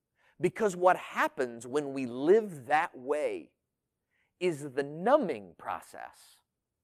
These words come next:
the relationship we build with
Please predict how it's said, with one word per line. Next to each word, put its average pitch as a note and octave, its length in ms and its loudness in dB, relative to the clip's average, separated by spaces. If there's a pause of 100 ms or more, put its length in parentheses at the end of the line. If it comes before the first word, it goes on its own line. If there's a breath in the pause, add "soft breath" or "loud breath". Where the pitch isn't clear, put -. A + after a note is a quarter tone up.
(440)
the D#3 80 4
relationship F#3 1080 2
we F3 260 -4
build C3 800 4 (560)
with C#3+ 200 0